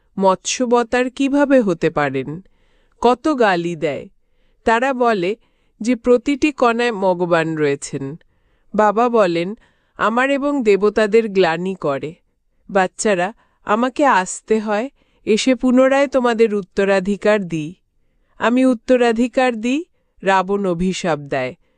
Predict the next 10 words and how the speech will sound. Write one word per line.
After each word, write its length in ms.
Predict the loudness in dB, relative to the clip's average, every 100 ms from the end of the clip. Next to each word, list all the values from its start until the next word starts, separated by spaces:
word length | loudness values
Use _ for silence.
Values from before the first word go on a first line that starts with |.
| _
এও 260 | 4 6 6
এক 180 | 2 -2 -10
খেলা।" 460 | -8 -6 -4 -8 -12 _ _ _ _ _ _ -2
যারা 280 | 2 2 0
শ্রীমতে 640 | -2 -2 0 2 0 -2 -2
চলে 400 | 0 2 2 0
না, 240 | -2 -6 _ _ -4
তখন 360 | -4 0 2
বোঝা 360 | 4 2 2 -2
যায় 300 | 0 0 -2